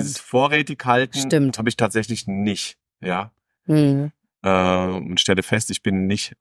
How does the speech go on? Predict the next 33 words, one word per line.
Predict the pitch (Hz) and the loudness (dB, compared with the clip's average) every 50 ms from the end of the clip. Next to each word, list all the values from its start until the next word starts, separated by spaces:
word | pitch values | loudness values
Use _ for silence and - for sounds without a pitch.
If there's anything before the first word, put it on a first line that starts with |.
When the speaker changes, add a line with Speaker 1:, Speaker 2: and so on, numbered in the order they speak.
| - - | -2 -2
Speaker 1:
häufiger | - 92 98 87 85 82 | -2 0 0 -2 -4 -4
krank | - - 82 87 80 | -4 -6 -8 -6 -6
gew-, | 85 85 87 - - | -4 -4 -4 -4 -4
gewesen | 82 92 82 85 82 80 90 - - _ _ _ | -4 -2 -2 -2 -4 -4 -8 -12 -14 _ _ _
<laughs> | - - 120 - - - | -6 -6 -6 -4 -4 -2
in | 117 127 120 - 117 | -2 -2 -2 -2 -4
der | - - - 107 | -4 -4 -4 -4
Zeit. | - - - - - - - - - - - _ - - - - - _ _ - - - _ _ _ - - - - - - - _ _ - | -6 -6 -4 -2 -4 -4 -4 -4 -6 -6 -6 _ -10 -8 -8 -8 -8 _ _ -10 -10 -10 _ _ _ -20 -20 -20 -18 -20 -20 -20 _ _ 2
Eher | 127 123 123 117 | 4 4 4 6
weniger. | 110 120 120 120 - - 101 - - _ _ - - - - - _ _ | 4 4 4 4 2 0 -2 -4 -6 _ _ -20 -20 -20 -20 -20 _ _
Aber | - 208 202 196 190 185 - _ _ _ _ _ _ _ | -2 0 0 0 0 -2 -4 _ _ _ _ _ _ _
das | - - 359 | -6 0 2
Speaker 2:
Ja, | 392 392 | 2 2
Speaker 1:
ist | - | 2
Speaker 2:
das | 311 - | 0 0
Speaker 1:
so | - 403 466 | 2 4 4
Speaker 2:
meine | 427 302 247 | 4 4 2
ich | 170 - | 2 2
ja. | 175 175 156 | 2 4 4
Speaker 1:
keine | 131 117 107 | 2 2 0
Korrelation. | - - 98 95 92 92 92 - - - - | -2 -6 -6 -6 -6 -10 -12 -8 -4 -2 -2
Speaker 2:
Das | - | 0
meine | 349 427 427 370 311 233 | 4 4 4 6 6 4
ich | 190 - | 2 2
Speaker 1:
Das | - | 0
Speaker 2:
ja. | 151 143 | 0 0
Speaker 1:
ist | 135 | 0
keine | 196 269 | 0 0
Speaker 2:
Na, | 370 339 - | 0 0 -2
Speaker 1:
Schein-, | 156 _ _ _ _ _ - | -2 _ _ _ _ _ -8
ja. | - 156 131 104 120 | -4 -2 -2 0 0
Speaker 2:
ach | 208 220 | 0 2
so, | - 254 208 | 2 0 0